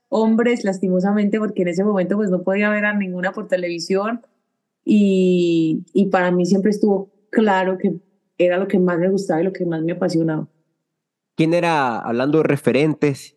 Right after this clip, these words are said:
Speaker 2: quién era tu ídolo en aquel momento?
Speaker 1: Mi ídolo pequeña fue Zlatan Ibrahimovic. <laughs> Me encantaba su actitud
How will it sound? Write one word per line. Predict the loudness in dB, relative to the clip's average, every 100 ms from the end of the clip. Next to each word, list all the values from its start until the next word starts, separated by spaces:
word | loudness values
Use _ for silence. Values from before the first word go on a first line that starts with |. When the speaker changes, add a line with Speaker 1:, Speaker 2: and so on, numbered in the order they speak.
| -2
Speaker 2:
quién | 2 2
era | 0
tu | 0 -2 0
ídolo | 0 0
en | -4
aquel | -6 -6
momento? | -2 -2 -4 -10 -20 _ _ _ _ _ _ _ 2
Speaker 1:
Mi | 4 4
ídolo | 2 2 0
pequeña | -2 0 2 2 2
fue | 2 2
Zlatan | 0 -2 0 0
Ibrahimovic. | 0 0 0 -2 -4 -4 -6 -14 -20 -14 -10 -4 2
<laughs> | 2 4 2 0 0 0 0 -2 -4 -6 -6 -6 _ _ -4
Me | -2
encantaba | 0 0 0 0 0 0 -2
su | -2 -2 0 0
actitud | -2 -2 -6 -2 -2 0 0 0 -4